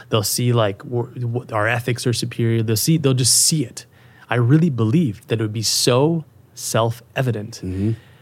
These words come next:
Speaker 1: And now <laughs> I don't believe that's the case.
Speaker 2: Mm.
Speaker 1: I think you can, that takes you some of the way.
Speaker 2: Yep.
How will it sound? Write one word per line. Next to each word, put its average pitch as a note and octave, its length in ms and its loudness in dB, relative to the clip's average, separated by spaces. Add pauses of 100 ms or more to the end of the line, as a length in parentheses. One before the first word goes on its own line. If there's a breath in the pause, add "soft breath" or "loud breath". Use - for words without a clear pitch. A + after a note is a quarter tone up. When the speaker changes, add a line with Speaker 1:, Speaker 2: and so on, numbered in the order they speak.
(280 soft breath)
Speaker 1:
And A2 140 0
now D#3+ 420 2
<laughs> - 500 -2
I C3+ 100 4 (120)
don't D#3 160 2
believe C3+ 300 2
that's B2 180 0
the B2 100 -4
case. G#2+ 380 -2 (120 loud breath)
Speaker 2:
Mm. G#2 200 0 (500 loud breath)
Speaker 1:
I A#2+ 160 2
think D3+ 200 2
you C3+ 120 4
can, A2+ 360 2
that A#2+ 180 -2
takes C3 300 0
you A2 120 0
some A2+ 260 -2
of B2 140 0
the C3 80 2
way. D3 320 2
Speaker 2:
Yep. G#2 180 -2